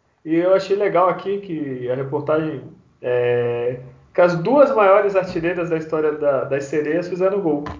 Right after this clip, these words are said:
que é a Catherine e o, a Sori James, que voltou. Olha que maravilha. Então a gente tem a dupla de ataque, as duas, Pelé e Coutinho, ou e Pepe, desculpa. <laughs> São os dois maiores artilheiros. Olha que maravilha.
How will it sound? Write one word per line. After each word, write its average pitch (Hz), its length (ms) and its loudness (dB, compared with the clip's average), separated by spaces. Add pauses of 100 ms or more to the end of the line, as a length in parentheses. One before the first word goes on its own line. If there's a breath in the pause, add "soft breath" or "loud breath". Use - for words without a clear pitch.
(500 soft breath)
que - 120 -4
é 135 160 6
a - 40 -2
Catherine 180 540 2
e 196 60 8
o, 180 480 4
a 151 260 4
Sori 165 300 2
James, 160 380 0
que 226 100 -8
voltou. 208 720 2 (420)
Olha 190 160 4
que 156 140 -6
maravilha. 127 560 0
Então 160 220 -6
a 196 60 -4
gente 202 120 -8
tem 220 120 -2
a 214 40 0
dupla 214 260 -6
de 214 80 -2
ataque, 208 320 -2
as 190 120 2
duas, 208 260 4 (380)
Pelé 214 300 6
e - 40 -6
Coutinho, 208 560 -4
ou 165 100 2
e 165 80 2
Pepe, 165 360 2
desculpa. - 480 -10 (160)
<laughs> - 640 -8
São 147 140 -4
os 147 100 -6
dois 151 180 0
maiores 147 280 2
artilheiros. 135 480 -2
Olha - 100 -8
que 185 60 -14
maravilha. 117 580 -2